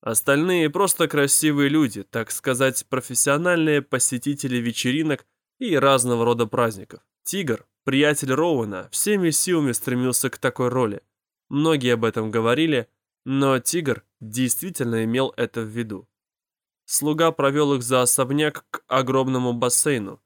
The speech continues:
который больше подходил бы для курортного отеля, чем для дома.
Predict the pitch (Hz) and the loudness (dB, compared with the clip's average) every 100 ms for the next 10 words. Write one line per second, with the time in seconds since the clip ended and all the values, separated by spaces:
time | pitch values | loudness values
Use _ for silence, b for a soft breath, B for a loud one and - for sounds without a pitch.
0 | _ _ _ - 143 160 147 139 131 160 | _ _ _ -6 -2 2 2 2 0 0
1 | 143 139 - - 135 123 127 127 120 113 | 0 -4 -6 -8 -4 -2 -2 -2 -2 -2
2 | 117 - 123 120 120 117 117 131 151 110 | -2 -2 -2 -2 -2 -2 0 0 -2 -2
3 | 98 - 101 104 113 113 98 98 | -4 -10 -10 -6 -6 -4 -8 -10